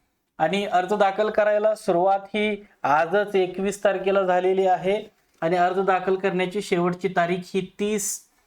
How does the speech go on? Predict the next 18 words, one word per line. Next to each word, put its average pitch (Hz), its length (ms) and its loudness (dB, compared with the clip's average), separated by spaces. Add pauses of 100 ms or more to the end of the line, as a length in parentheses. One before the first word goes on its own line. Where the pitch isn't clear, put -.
(140)
मे 190 280 0
दोन 180 300 2
हजार 180 300 2
पंचवीस 175 580 0
आहे. 151 440 0 (340)
अर्ज 185 260 2
दाखल 202 340 0
करण्याचा 214 500 0
जो 214 120 0
पत्ता 214 400 -4
आहे 208 300 0
तो 214 300 0
वैद्यकीय 208 720 0 (380)
अधीक्षक 208 520 0
क्षयरोग 196 680 0
रुग्णालय 196 520 2
समूह 190 420 -2
शिवडी 190 500 0